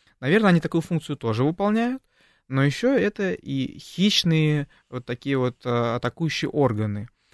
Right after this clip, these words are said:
Как они устроены и как они ловят маленькую добычу? Ну, в основном они ловят, эм, э, мелких ракообразных, типа,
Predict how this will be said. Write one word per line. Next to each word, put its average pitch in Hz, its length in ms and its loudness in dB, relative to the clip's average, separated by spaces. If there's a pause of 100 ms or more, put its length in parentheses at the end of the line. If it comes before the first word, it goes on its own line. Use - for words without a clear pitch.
(160)
Как 214 200 -2
они 170 260 6
устроены 170 540 4
и - 20 -10
как 160 260 -2
они 135 360 2
ловят 127 560 2
маленькую 117 760 -2
добычу? 131 840 -2 (200)
Ну, 214 100 -2
в 180 40 4
основном 185 320 2
они 156 140 4
ловят, 151 440 4
эм, 117 1080 -2 (400)
э, 123 160 -6
мелких 135 540 0
ракообразных, 160 760 0
типа, 113 800 -4